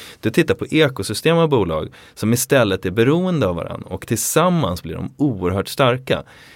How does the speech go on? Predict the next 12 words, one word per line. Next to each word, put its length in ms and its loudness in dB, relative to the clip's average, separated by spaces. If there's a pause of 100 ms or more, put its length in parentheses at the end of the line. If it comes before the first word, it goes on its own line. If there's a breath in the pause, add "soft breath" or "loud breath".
(140 loud breath)
Det 100 0
är 40 4
lite 220 4
som, 340 0
om 140 -4
jag 80 0
går 80 0
tillbaka 360 -4
och 80 -10
var 100 -2
i 40 0
mode, 460 2